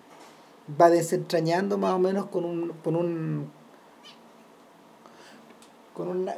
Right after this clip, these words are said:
como, como una, una letanía súper pausada la... La, la información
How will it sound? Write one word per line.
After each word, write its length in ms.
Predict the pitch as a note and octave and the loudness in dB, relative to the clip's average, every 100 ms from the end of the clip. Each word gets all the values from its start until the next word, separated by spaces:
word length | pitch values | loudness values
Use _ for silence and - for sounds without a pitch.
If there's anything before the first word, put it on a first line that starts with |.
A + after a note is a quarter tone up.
| - | -4
como, 220 | F#3 F3+ | -4 -2
como 160 | F3 F3+ | -2 0
una, 580 | G3 G3+ G3 F#3 F3 F#3+ G3 - - - | 0 0 2 2 0 -2 -10 -14 -18 -6
una 220 | G3 F#3 | 0 6
letanía 500 | F#3 F#3 F#3 G3+ G#3 | 10 10 8 4 2
súper 340 | - A3+ A3+ A3+ | 4 6 8 8
pausada 600 | G3 F3+ G3+ G#3 A3+ A#3 | 8 8 8 10 10 8
la... 800 | A3+ A3 G#3+ G#3 G3+ G3+ G3 F#3 F3+ G3+ G#3+ | 6 4 2 -2 -2 -6 -8 -10 -14 -16 0
La, 440 | E3+ D#3+ D#3 D3 | 4 6 4 2
la 140 | D3 E3+ | 8 8
información 760 | E3 E3+ D#3+ D3+ G#3 A#3 C4+ | 8 4 4 4 6 6 2